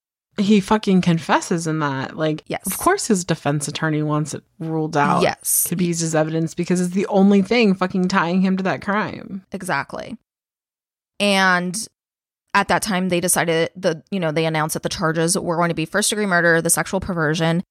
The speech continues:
Speaker 2: enticing a child for immoral purposes, and indecent behavior with a child.
Speaker 1: Enticing a child for immoral purposes.
Speaker 2: Yes.
Speaker 1: That's a hell of a big law.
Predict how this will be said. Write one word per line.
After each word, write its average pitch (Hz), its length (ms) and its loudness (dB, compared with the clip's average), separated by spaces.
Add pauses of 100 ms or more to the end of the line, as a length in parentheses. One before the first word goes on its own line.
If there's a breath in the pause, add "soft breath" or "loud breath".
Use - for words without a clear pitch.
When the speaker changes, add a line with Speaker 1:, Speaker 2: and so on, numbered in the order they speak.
(180)
Speaker 2:
enticing 196 460 -2
a 226 40 0
child 175 400 2
for 151 380 -4
immoral 185 380 2
purposes, 156 680 0
and 175 240 -4
indecent 180 480 -2
behavior 156 400 -4
with - 140 -10
a - 40 -10
child. - 460 -8 (480)
Speaker 1:
Enticing 208 1000 2 (400)
a 180 100 0
child 170 800 0
for 165 160 -4
immoral 165 960 0 (540)
purposes. - 680 -10 (600)
Speaker 2:
Yes. - 360 -14 (580)
Speaker 1:
That's 233 160 -6
a 160 200 2 (220)
hell 170 360 -2
of 165 60 0
a 151 60 -2
big 175 240 -4
law. 156 460 -4